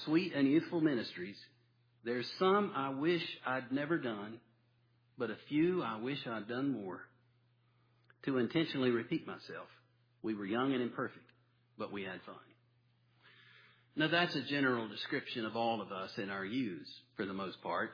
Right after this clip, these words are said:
though there may be some here who actually did break laws, and I'm not gonna ask for a show of hands. But what I want to do by reading that is to contrast for you the general, average, normal human experience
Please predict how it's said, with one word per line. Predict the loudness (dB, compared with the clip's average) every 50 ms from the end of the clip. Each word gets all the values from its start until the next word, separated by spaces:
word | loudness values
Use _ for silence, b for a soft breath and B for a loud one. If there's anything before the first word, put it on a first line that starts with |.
| -4 -4
though | -2 -2 -2
there | -4 -6 -6 -4
may | -4 -4 -4
be | -4 -6 -8 -8 -6 -4
some | -4 -4 -4 -6
here | -6 -4 -4 0
who | 2 2 2 2
actually | 0 -2 -4 -4 -2 0 0 0
did | 0 0 0 2
break | 2 2 2 2 0
laws, | -2 0 2 2 2 2 2
and | 2 2
I'm | 4 4
not | 4 4 2 0
gonna | -2 -2
ask | -2 -2 -4 -6 -4
for | -4 -4
a | -4
show | -4 -6 -6 -8
of | -8
hands. | -8 -10 -12 -12 -18 -20 _ -20 -20 -20 -20 -20 -20 -20 -20 -18 -18 -18 -18 -18 -18 -20 -20 -20 -20 -20 -20 -20 -20 -20 -20 -20 -20 -20 _ _ _ _ _ _ _ _ _ _ _ _ b b b b b b b b b b b b b 0
But | 0 2 6
what | 6 6 8
I | 8 10
want | 10 10 10 10 8 6 2 -8 -16 -10 -4
to | -2 2
do | 4 4 4 6
by | 6 4 4
reading | 4 4 4 6 8 6 6 6
that | 6 2 2 2
is | 0 0 0
to | -2 -2
contrast | 0 2 4 4 4 2 2 0 0 2 0 0 -2 -4 -4
for | -4 -2
you | -2 0 2 4 4 4
the | 4 2
general, | -4 -4 -2 0 2 4 6 6 6 6 4 4 2 0 0
average, | 0 2 4 4 2 2 2 0 0 0 0 2
normal | 4 4 6 6 6 6 6 4 4 2 -2 -2
human | -2 2 4 4 4 4 2
experience | -2 -4 -8 -6 -4 -2 0 0 -2 -2 -6 -8 -12 -16